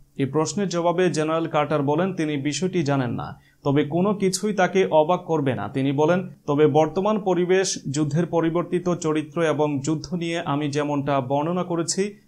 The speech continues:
তা সব মানুষের কাছে হাতিয়ার হিসেবে ব্যবহারের সম্ভাব্যতাকে উন্মুক্ত করে দিয়েছে।" বেলারুশ সীমান্তে অভিবাসী সংকট নিয়ে রাশিয়ার প্রেসিডেন্ট ভ্লাদিমির পুতিন জড়িত থাকার কথা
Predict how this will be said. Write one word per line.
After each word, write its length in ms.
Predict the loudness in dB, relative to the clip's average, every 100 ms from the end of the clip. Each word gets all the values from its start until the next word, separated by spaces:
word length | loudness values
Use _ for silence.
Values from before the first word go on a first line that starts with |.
| _
তা 100 | -4
সব 280 | -2 0 0
মানুষের 400 | 0 -2 -4 -2
কাছে 300 | -2 0 -2
হাতিয়ার 380 | -2 -2 -2 -2
হিসেবে 500 | -4 -2 -2 -2 -4 -10 -4
ব্যবহারের 520 | 4 4 4 2 2
সম্ভাব্যতাকে 1000 | 0 -2 0 0 0 0 0 0 -2 -2 -2
উন্মুক্ত 380 | 0 0 -2
করে 260 | -2 -2 -2
দিয়েছে।" 360 | -2 -4 -4 -8 -10 _ _ _ _ _ 0
বেলারুশ 400 | 4 6 6 4
সীমান্তে 440 | 2 0 4 4 4
অভিবাসী 500 | 4 4 2 2 0
সংকট 440 | -2 0 0 0
নিয়ে 180 | 0 2
রাশিয়ার 340 | 2 2 0
প্রেসিডেন্ট 520 | 0 -2 0 0 0
ভ্লাদিমির 460 | 0 0 0 0 -2
পুতিন 380 | -2 -4 -4 -2
জড়িত 340 | -2 -2 -4
থাকার 340 | -4 -4 -2 -2
কথা 480 | -4 -2 -2 -4